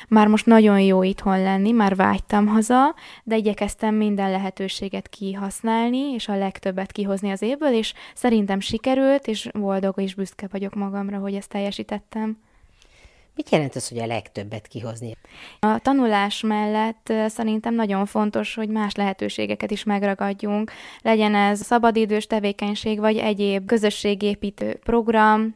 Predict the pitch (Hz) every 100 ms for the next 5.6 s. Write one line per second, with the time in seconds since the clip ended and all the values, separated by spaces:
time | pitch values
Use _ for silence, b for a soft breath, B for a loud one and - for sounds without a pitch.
0 | _ 214 202 214 214 214 214 202 208 196
1 | 196 196 208 196 202 214 196 - 208 202
2 | - 208 190 190 196 190 190 196 233 302
3 | 220 196 190 196 - 262 349 B B B
4 | B 170 180 180 117 110 - 110 110 107
5 | 110 120 120 117 120 135